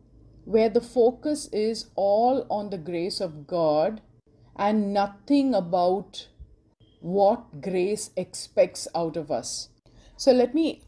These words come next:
quickly just read that verse back for you. Hebrews chapter twelve, verse fifteen.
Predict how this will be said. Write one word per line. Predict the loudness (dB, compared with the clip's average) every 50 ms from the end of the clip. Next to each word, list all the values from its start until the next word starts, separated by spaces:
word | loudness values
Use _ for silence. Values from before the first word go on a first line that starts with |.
| _
quickly | -8 -8 -8 -6 -4 -2 0 2 2 2 2 -2 -4 -8 -4
just | -2 0 0 0 -2
read | -6 -6 -6 -6 -6 -6 -6 -2 -2
that | -2 -2 -2
verse | -4 -4 0 4 4 4 4 2
back | -4 -4 -2 0 0 0 0 -2 -10
for | -14 -12
you. | -8 -6 -4 -2 -2 -2 -4 -6 -10 -18 -20 -20 -20 _ _ _ _ _
Hebrews | _ -4 -2 -2 -2 -2 0 0 0 0 0 -2 -6
chapter | -2 -2 -2 -2 -2 -6 -10
twelve, | -10 -8 -4 0 2 2 2 2 0 -4
verse | -2 0 2 2 2 2 -2
fifteen. | -8 -8 -10 -12 -12 -12 -10 -6 -6 -4 -4 -4 -6